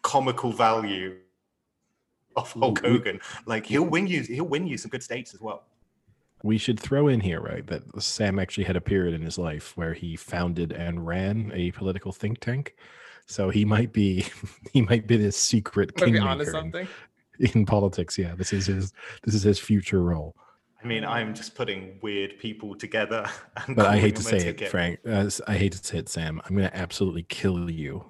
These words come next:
Speaker 2: with my ticket. If, if my two guys are up against your guys, you have no hope.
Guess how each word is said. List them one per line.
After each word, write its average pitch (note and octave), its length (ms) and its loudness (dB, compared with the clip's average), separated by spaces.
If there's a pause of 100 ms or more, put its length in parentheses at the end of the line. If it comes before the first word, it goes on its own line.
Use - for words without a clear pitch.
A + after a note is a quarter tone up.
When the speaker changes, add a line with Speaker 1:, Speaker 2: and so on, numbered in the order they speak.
(120)
Speaker 2:
with E2+ 160 -6
my D#2+ 140 -4
ticket. - 340 -8
If, - 200 -10
if G#2 160 -2
my F#2+ 240 4
two - 240 0
guys F2 260 0
are F#2 100 0
up F2 140 -4
against D3 260 -6
your E2 160 -4
guys, D#2+ 380 -8
you F2 320 -4
have E2 260 -8
no D#2+ 460 -6
hope. - 280 -12